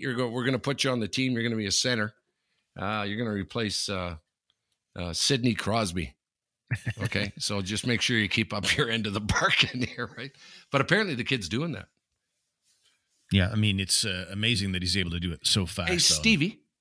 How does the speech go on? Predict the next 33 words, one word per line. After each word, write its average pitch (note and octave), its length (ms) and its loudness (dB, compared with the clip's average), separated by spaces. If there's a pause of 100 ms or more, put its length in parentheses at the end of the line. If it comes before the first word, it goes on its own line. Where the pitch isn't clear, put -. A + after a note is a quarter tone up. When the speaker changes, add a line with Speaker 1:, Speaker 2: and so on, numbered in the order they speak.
(120)
Speaker 2:
Yep. F#2+ 180 -2 (1300)
Speaker 1:
Are D3+ 120 4
you? E3 120 6
It's, C#3+ 200 2
it's - 180 -2
kind G#3+ 220 0
of G3+ 100 0
a, B2+ 100 4
you're, A#2+ 260 -4
you're C#3 280 -4
kind F3+ 220 0
of C#3 100 -2
a A2 220 0
little A#2+ 360 -2
low B2+ 180 4
reactor. B2+ 500 0
Are C3 80 0
you D3+ 140 2
okay? D#3+ 300 -2 (920)
Speaker 2:
Yeah, D3+ 200 -2 (140)
totally G2 300 -2
fine. C3+ 320 0 (960)
Speaker 1:
It's - 100 -12
like, C3 180 -4
uh, A#2+ 180 -4
it's A#2 160 -8
like B2+ 160 -6
we're B2+ 80 0
in A2+ 60 0
a G2 60 0
library G#2+ 520 -2
or F2 80 -10
something. F2 340 -10